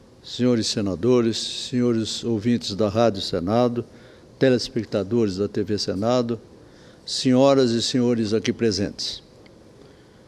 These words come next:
Causou-me perplexidade a notícia de que o governo brasileiro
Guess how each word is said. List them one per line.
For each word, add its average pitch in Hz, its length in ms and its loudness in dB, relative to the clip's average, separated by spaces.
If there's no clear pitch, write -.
Causou-me 147 600 6
perplexidade 131 1080 2
a 120 120 0
notícia 135 480 2
de 139 100 -4
que 131 100 -2
o 143 80 4
governo 131 440 4
brasileiro 123 720 4